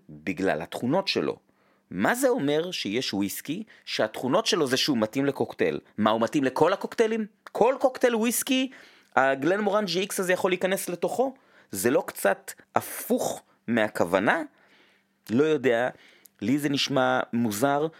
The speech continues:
זה נשמע לי כמו לנסות ל-, לרכוב, אה, על, על טרנד,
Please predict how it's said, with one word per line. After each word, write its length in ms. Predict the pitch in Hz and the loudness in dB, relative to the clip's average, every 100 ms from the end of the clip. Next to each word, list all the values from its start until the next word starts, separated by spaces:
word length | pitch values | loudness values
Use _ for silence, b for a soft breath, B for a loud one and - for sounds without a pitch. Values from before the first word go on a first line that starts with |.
| B - | B -12
זה 200 | 90 107 | -4 -4
נשמע 300 | 104 127 123 | -4 -2 -2
לי 120 | 135 | -2
כמו 240 | 139 123 | -2 -2
לנסות 440 | 123 110 - 131 127 | 0 -2 -2 -4 -2
ל-, 320 | 110 101 104 | 0 0 -2
לרכוב, 540 | 113 - 151 131 95 101 b b - | -4 -2 -2 0 -4 -12 b b -10
אה, 120 | 90 87 | -6 -4
על, 200 | 98 98 - | -2 -2 -2
על 140 | 98 | -4
טרנד, 560 | - 120 120 139 190 | -2 0 2 0 -2